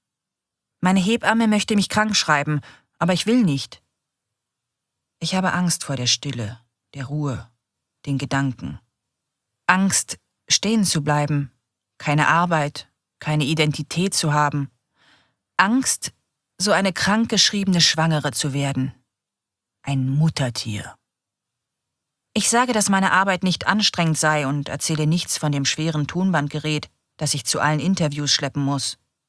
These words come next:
Erzähle nichts vom Druck, vom Stress, von meinen Ansprüchen.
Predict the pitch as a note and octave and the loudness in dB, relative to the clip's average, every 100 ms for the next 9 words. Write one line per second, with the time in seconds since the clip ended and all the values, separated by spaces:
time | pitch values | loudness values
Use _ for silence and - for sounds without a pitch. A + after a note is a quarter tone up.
0 | _ - D#3+ - F#3+ F3 F3+ - - F3+ | _ -12 -4 -2 2 2 2 0 -2 0
1 | D#3+ - - G#3 - - _ - B2 C3+ | 0 0 -2 -2 -6 -18 _ -18 -8 -4
2 | - F3+ F3+ - - - _ B2+ C#3 C#3+ | -2 0 0 0 -4 -8 _ -2 0 0
3 | - E3+ F3 - C#3+ B2+ A2 | 2 2 0 -2 -4 -4 -6